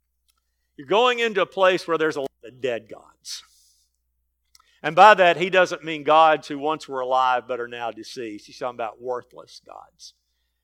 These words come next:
You're going into this land, and you're gonna see idols, and you're gonna see high places, and you're gonna see temples, and all these kinds of things that are just a dead religion.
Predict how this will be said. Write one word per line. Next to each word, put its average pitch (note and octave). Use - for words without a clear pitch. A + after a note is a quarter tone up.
You're E3+
going A#3+
into A3
this G3
land, F3
and D#3+
you're G#3
gonna G#3+
see F#3+
idols, G3
and E3+
you're F#3
gonna F3+
see E3+
high F#3+
places, F3
and D#3
you're E3+
gonna E3+
see D#3
temples, E3
and C3+
all E3
these D#3
kinds C3+
of C3
things B2
that F3
are D3+
just D3
a B2+
dead A#2+
religion. A#2+